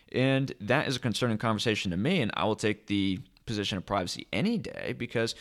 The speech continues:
in many cases, the people who are to determine what is criminal and what isn't are criminals. <laughs> Like, these people in Congress, in many cases, are total criminals. And so these people are the ones to determine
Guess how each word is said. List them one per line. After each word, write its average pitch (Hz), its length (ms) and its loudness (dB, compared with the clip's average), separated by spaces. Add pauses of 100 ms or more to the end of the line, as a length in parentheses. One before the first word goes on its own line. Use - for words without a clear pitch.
(360)
in 135 240 4
many 160 260 6
cases, 117 680 2 (360)
the 131 100 6
people 165 280 8
who 143 160 6
are 135 100 10
to 139 220 4
determine 123 720 8
what 117 160 10
is 104 100 6
criminal 117 540 8
and 95 100 6
what 95 220 8
isn't 170 340 6 (100)
are 233 140 10
criminals. 233 640 8 (160)
<laughs> - 100 8 (360)
Like, 139 140 2
these 156 160 0
people 175 300 2
in 175 60 2
Congress, 135 520 2 (960)
in 120 180 4
many 147 220 4
cases, 175 400 2
are 190 80 4
total 165 260 8
criminals. 190 520 4
And 107 120 0
so 113 200 4
these 117 180 2
people 127 300 0
are 113 40 4
the 107 60 2
ones 117 300 0
to - 120 -6
determine 110 460 -2